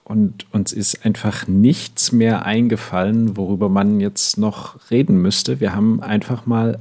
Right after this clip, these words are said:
alles geklärt. Das war also einerseits natürlich ein sehr,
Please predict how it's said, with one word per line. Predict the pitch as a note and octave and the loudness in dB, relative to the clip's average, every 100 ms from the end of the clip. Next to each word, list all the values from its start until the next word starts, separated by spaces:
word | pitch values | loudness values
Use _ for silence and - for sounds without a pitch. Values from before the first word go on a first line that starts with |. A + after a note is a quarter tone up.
| - | -2
alles | F#2+ A2 A2 - | 0 2 0 -8
geklärt. | A2+ - E2 D2+ - - _ _ _ _ _ _ - - - - - | -12 -10 -6 -6 -6 -14 _ _ _ _ _ _ -20 -20 -16 -14 -4
Das | G#2+ | 0
war | B2 C3+ - - - | 2 2 -2 -10 -2
also | A#2+ B2+ | 2 2
einerseits | - C3+ E3 D3+ C#3+ - | 2 4 6 6 4 2
natürlich | B2+ A#2 C3+ A#2 | 0 2 2 4
ein | A#2 | 2
sehr, | G2 A2 A#2+ B2 A#2+ | 2 2 4 4 2